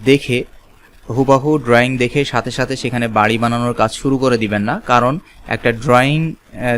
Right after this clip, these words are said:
দেখেই যদি কাজ শুরু করা যেত, তাহলে ইঞ্জিনিয়ার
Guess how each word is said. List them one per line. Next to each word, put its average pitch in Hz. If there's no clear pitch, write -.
দেখেই 135
যদি 143
কাজ 117
শুরু 135
করা 117
যেত, 110
তাহলে 120
ইঞ্জিনিয়ার 127